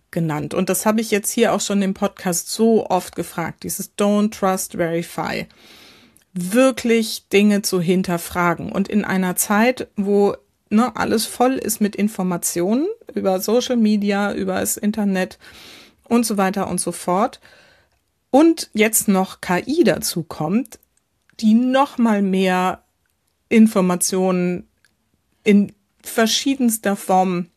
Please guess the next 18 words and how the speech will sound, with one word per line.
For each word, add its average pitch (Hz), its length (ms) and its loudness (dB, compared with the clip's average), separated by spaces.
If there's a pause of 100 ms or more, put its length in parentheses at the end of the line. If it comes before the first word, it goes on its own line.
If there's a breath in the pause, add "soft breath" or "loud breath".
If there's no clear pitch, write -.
(160)
produzieren 185 840 0
wird, 160 440 -2 (840 soft breath)
von 202 220 2
denen 214 220 4
man 208 400 2 (120)
nicht 247 460 2
mehr 226 180 4
dann 202 340 0
weiß, 180 600 -2 (140)
also 180 180 -4
von 165 380 -2
der 226 320 4
Information 196 720 -2 (140)
man 180 180 -2
dann 185 160 2
nicht 233 240 2
mehr 202 260 0
weiß, 190 440 -2